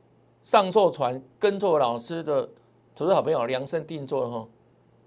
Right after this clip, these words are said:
逆转胜专案。你的辛苦、你的痛苦我了解，但动作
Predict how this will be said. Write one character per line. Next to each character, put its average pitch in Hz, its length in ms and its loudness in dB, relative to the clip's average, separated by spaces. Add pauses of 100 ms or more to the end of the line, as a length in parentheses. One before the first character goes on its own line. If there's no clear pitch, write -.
(220)
逆 202 220 0
转 123 300 -2
胜 143 300 -2
专 139 320 -2
案。 131 220 -4 (1040)
你 151 140 -4
的 185 100 4
辛 233 260 -4
苦、 190 120 0
你 151 100 -2
的 160 60 2
痛 208 160 -2
苦 139 180 0
我 131 60 2
了 143 180 0
解， 135 240 -8 (1120)
但 220 260 4 (580)
动 226 220 12
作 214 300 4